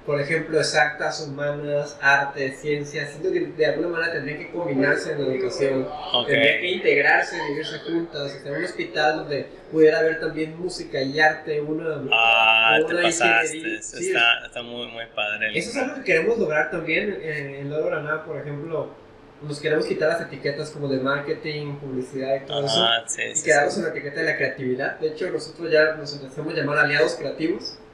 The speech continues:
Speaker 2: Ujú.
Speaker 1: porque como tenemos gente de muchas áreas, es como, ¿cómo podemos borrar la cuestión de las disciplinas y verlo más como cuestión de soluciones? A
Speaker 2: Sí,
Speaker 1: veces
Speaker 2: sí,
Speaker 1: la
Speaker 2: sí.
Speaker 1: solución a un problema no es de una sola disciplina, es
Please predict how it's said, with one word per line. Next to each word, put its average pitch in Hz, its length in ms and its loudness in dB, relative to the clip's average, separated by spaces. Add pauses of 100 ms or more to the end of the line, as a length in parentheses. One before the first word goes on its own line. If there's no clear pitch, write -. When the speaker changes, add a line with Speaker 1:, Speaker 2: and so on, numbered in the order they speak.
(160)
Speaker 2:
Ujú. 120 220 -6 (300)
Speaker 1:
porque 165 680 4
como 165 200 -10
tenemos 165 320 0
gente 208 200 -4
de 196 120 2
muchas 208 320 -4 (120)
áreas, 185 380 2
es - 120 -10
como, - 180 -12
¿cómo 214 240 0
podemos 208 320 4
borrar 165 380 0 (800)
la 160 280 2
cuestión 165 240 -4
de 208 60 8
las 180 100 8
disciplinas 160 580 -2 (260)
y 170 120 0
verlo 180 260 4
más 175 160 2
como 185 140 -4
cuestión 156 240 -2
de 175 80 0
soluciones? 135 680 -2 (520)
A - 20 2
Speaker 2:
Sí, 151 80 4
Speaker 1:
veces - 200 2
Speaker 2:
sí, 202 40 0
Speaker 1:
la 170 60 2
Speaker 2:
sí. 165 80 -4
Speaker 1:
solución 151 320 0
a - 20 -2
un 170 80 -4
problema 156 360 2
no 156 180 -2
es 151 100 -6
de 160 60 4
una 156 240 4
sola 151 180 -6
disciplina, 143 500 -2
es - 200 -4